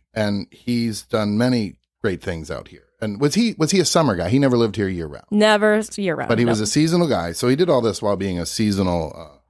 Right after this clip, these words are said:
Speaker 1: person on Block Island. Um, he authored three books. Did he, any more than that that you know of?
Speaker 2: Not that I know of.
Speaker 1: Uh, I know of Fishing Up the Moon.
Speaker 2: Yep.
Speaker 1: Sword, which is, you know, he researched the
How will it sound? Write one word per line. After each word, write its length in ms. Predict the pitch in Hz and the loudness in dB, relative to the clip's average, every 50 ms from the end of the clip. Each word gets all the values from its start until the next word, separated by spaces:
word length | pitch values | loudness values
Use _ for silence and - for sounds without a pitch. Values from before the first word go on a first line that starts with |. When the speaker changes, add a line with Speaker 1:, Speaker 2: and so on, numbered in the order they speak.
| _ _ _ _ _ _ _ _ _ _ _ _ - | _ _ _ _ _ _ _ _ _ _ _ _ 0
Speaker 1:
person 320 | - 104 92 - - 95 | 0 0 2 2 2 2
on 160 | 87 82 82 | 2 2 2
Block 260 | 82 85 85 82 - 98 | 2 0 0 0 0 0
Island. 420 | 92 92 92 87 82 80 71 - - 92 | 2 2 2 2 0 -2 -6 -10 -14 -10
Um, 320 | 87 87 85 82 80 78 - _ _ _ _ _ _ | -8 -6 -6 -6 -8 -10 -14 _ _ _ _ _ _
he 200 | _ - 113 107 | _ -4 -4 -4
authored 520 | - - 107 107 110 - - 101 92 87 - | -2 0 0 0 0 0 0 -4 -4 -4 -8
three 280 | - - - 143 143 | -12 -6 -2 0 0
books. 380 | 135 101 80 - - - - - | 0 -2 -4 -6 -8 -12 -12 -8
Did 80 | 101 | -4
he, 120 | 104 110 104 | -2 -2 -2
any 240 | - - 110 117 120 | -2 -2 0 2 4
more 180 | 123 127 127 120 | 4 4 4 4
than 120 | 120 120 | 2 2
that 180 | 117 127 123 - | 0 0 -2 -2
that 80 | 135 | -2
you 80 | 120 123 | -2 -2
know 160 | 131 135 143 | 0 0 0
of? 220 | 147 185 180 - _ _ _ - | -2 -2 -6 -10 _ _ _ -6
Speaker 2:
Not 240 | 220 208 254 339 - | -2 -2 0 0 -2
that 100 | 494 480 466 | -4 -4 -4
I 40 | 403 | -2
know 240 | 370 320 285 247 185 | 0 0 2 2 2
of. 280 | 147 120 - - - - | 2 2 0 -2 -4 -4
Speaker 1:
Uh, 140 | 117 113 107 - - 101 - - | -4 -4 -4 -4 -10 -14 -8 -4
I 80 | 123 | 0
know 160 | 120 120 113 | 0 2 2
of 80 | 110 - | 0 0
Fishing 380 | - - 135 131 - 156 151 143 | 0 0 0 0 2 2 2 2
Up 140 | 143 - - | 0 0 0
the 60 | 165 | 2
Moon. 500 | 170 160 120 107 101 95 104 123 135 139 - _ _ _ _ - | 4 4 4 4 2 2 0 0 -2 -4 -10 _ _ _ _ -2
Speaker 2:
Yep. 200 | - 220 220 - _ _ _ - | -2 -2 -2 -2 _ _ _ -4
Speaker 1:
Sword, 580 | - - - 147 151 151 127 104 104 107 110 110 | -2 0 2 4 4 4 4 4 4 4 4 2
which 220 | 107 104 - - | 0 0 0 0
is, 280 | 110 101 101 98 - - | -2 0 -2 -4 -6 -4
you 100 | 120 117 | -2 -2
know, 160 | 101 98 98 | 0 0 -2
he 220 | 101 104 101 90 - _ - | -2 -4 -6 -6 -8 _ -6
researched 600 | 107 110 107 - - 107 101 90 - - - - | -4 -4 -2 0 0 0 0 -2 -4 -10 -14 -16
the 120 | - - | -20 -20